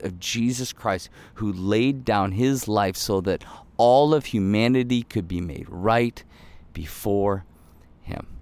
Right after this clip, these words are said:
How beautiful. And you and I are being invited to live his life,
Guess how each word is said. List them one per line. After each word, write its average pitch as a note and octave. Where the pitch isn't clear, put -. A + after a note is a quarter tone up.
How B2
beautiful. -
And F#2
you A#2+
and F2+
I -
are F#2
being F2+
invited F2
to G2
live G2
his G#2+
life, -